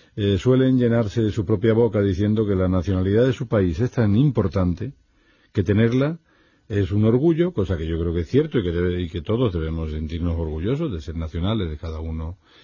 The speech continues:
pues, de su, de, de su nación, pero al mismo tiempo que es tan importante que es incompatible y radicalmente incompatible con cualquier otra.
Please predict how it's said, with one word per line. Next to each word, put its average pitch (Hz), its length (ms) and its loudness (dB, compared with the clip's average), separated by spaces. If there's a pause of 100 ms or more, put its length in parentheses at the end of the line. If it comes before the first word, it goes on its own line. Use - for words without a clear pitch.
(320)
pues, 80 540 -6
de 82 320 -6
su, 87 480 -4
de, 82 240 -6
de 87 180 -4
su 92 140 -2
nación, 123 460 2 (480)
pero 104 160 4
al 107 60 4
mismo 143 200 2
tiempo 131 260 0
que 127 60 2
es 143 60 -2
tan 147 160 -2
importante 120 640 0
que 104 80 2
es 101 120 0
incompatible 90 680 -2
y 87 60 -2
radicalmente 87 640 -2
incompatible 85 640 -4
con 85 160 -4
cualquier 80 320 -2
otra. - 300 -4